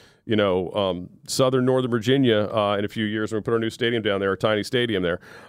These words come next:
Whatever. I mean, at the same time, you know, Ron's still on the clock either way you look at it. I mean, at that point, I mean, you know, going into year four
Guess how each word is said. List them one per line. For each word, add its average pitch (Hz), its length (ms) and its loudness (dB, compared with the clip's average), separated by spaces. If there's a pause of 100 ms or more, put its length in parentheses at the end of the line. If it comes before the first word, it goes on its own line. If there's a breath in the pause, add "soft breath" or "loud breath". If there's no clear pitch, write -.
(140 loud breath)
Whatever. 139 640 0
I 123 80 -2
mean, 123 340 2
at 120 140 -8
the 123 80 0
same 160 300 0
time, 165 460 -2
you 131 120 -6
know, 104 240 -2 (380)
Ron's 139 360 -2
still 156 140 0
on 131 60 2
the 110 60 -2
clock 214 420 -6
either 127 180 0
way 123 140 0
you 107 100 -2
look - 220 -4
at 71 160 -8
it. 73 100 -12
I 101 80 -6
mean, 104 140 -4
at 101 80 -6
that 127 200 -2
point, 92 300 -8
I 95 40 -6
mean, 95 220 -6
you 95 80 -6
know, 92 100 -6
going 101 240 -2
into 95 180 -8
year 92 120 -6
four 110 520 -10